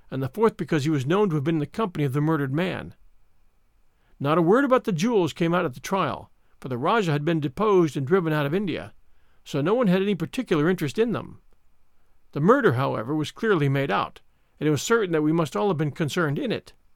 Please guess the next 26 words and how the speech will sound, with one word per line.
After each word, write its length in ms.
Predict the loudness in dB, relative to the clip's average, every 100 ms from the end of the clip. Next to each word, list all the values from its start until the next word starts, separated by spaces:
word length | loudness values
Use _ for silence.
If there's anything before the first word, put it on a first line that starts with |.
| _ -20 _ _ _ _ -14
The 100 | -8
three 240 | -2 0
Sikhs 320 | 0 -4 -4
got 240 | -2 -4 -2
penal 220 | 0 0
servitude 500 | 2 0 2 0 0
for 100 | -2
life, 400 | -2 -4 -6 -16 -20 -20 -20 -18
and 80 | -4
I 120 | 2
was 140 | 2 2
condemned 360 | 0 0 0
to 60 | -2
death, 420 | -2 -2 -2 -10 -20 -20 -20 -10
though 100 | -4
my 100 | -2
sentence 360 | 0 -2 -2 -4
was 140 | -2
afterward 400 | -2 -2 -6 -4
commuted 380 | -2 -2 -2 -4
to 80 | -6
the 80 |
same 240 | -4 -2 0
as 100 | 0
the 140 | -2
others. 400 | -2 -6 -12 -18